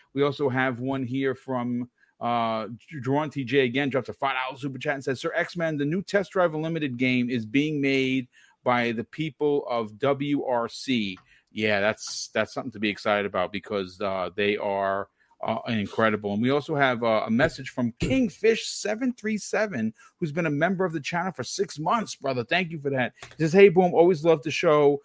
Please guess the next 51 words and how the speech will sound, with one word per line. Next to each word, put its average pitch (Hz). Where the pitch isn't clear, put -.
when 123
I'm 127
able 143
to 120
watch 131
it. 147
However, 151
I'm 131
an 127
Xbox 147
gamer, 131
but 139
I'm 123
very 139
happy 135
to 123
see 127
PlayStation 123
players 120
go, 107
uh, 127
getting 123
God 117
of 110
War 107
Ragnarok." 98
Yeah, 165
and, 143
and 135
so 135
am 123
I, 107
because 107
I'm 123
gonna 113
be 107
playing 117
that 104
game, 98
uh, 113
day 107
one. 87
I'm, 101
I'm 131
actually 131
running 131
through 123
a 110
New 127
Game 120
Plus -